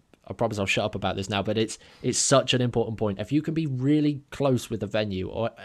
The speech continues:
even to the point of a venue asking you, "How can we do more? Can we do something else? Can you do a show? Can you do," if you could be in that position, booking stage shows is gonna be the easiest thing to do,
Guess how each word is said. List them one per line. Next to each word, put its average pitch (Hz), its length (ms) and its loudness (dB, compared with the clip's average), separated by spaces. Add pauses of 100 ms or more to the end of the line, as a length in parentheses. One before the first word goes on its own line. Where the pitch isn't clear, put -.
(340)
even 190 240 2
to 190 100 -2
the 160 80 -4
point 135 220 -2
of 117 140 -6 (120)
a 123 80 -2
venue 147 560 2
asking 123 600 -4
you, 113 440 0 (800)
"How 131 200 -2
can 127 180 -4
we 110 140 -2 (160)
do 127 140 2
more? 113 200 0
Can 110 160 -6
we 107 80 0
do 123 140 0
something 120 300 -4
else? 104 120 -4
Can 123 160 -6
you 123 80 -2
do 123 200 0
a 113 40 0
show? 104 300 0
Can 120 220 -4
you 120 100 0
do," 127 140 0 (320)
if 127 120 -6
you 170 100 -2
could 175 120 -6
be 180 120 2
in 160 120 0
that 156 220 -4
position, 101 600 -4 (460)
booking 139 320 -2
stage 117 380 -2
shows 98 540 -2 (300)
is - 100 -8
gonna 110 180 -2
be 107 120 0
the 101 220 -4 (100)
easiest 127 800 0
thing 104 380 -2
to 110 140 -2
do, 92 380 0